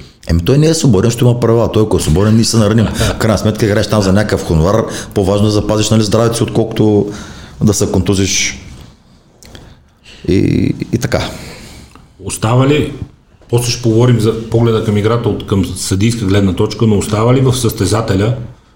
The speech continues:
Speaker 2: какъвто и да било инстинкт за самосъхранение, когато скочи адреналина и започне двубоя?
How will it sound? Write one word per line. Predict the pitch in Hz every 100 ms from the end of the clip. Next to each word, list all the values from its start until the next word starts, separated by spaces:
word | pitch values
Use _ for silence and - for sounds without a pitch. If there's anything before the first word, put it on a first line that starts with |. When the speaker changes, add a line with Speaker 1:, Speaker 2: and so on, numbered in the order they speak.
| _
Speaker 2:
какъвто | - - 123
и | 113
да | 101
било | 104 107
инстинкт | 101 - 107 95
за |
самосъхранение, | 87 95 92 - - 95 98 95 95
когато | 95 95 -
скочи | - 90 -
адреналина | 87 85 87 87 85 80
и | 82
започне | 80 80 80 76 - 73 71
двубоя? | 85 80 76 78